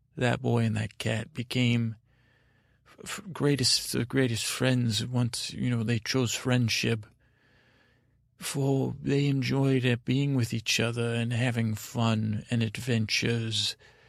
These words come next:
and listening as I told him, "Oh, I was, I was, uh, many things, many secrets of what I saw." I said, "Is that, wow, is that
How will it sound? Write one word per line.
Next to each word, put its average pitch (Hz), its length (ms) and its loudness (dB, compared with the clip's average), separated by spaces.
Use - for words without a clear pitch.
and 123 360 4
listening 117 720 4
as 113 180 4
I 117 160 6
told 117 400 0
him, 113 400 2
"Oh, 139 420 0
I 143 120 -4
was, 175 340 -10
I 151 300 -6
was, 147 360 -8
uh, 131 140 -4
many 135 220 2
things, 113 800 2
many 123 160 4
secrets - 1000 -2
of 120 140 -4
what 110 100 2
I 110 120 4
saw." 120 540 0
I 110 80 -4
said, - 240 -10
"Is 120 220 -2
that, 160 280 -2
wow, 135 380 -6
is - 100 -4
that 180 180 2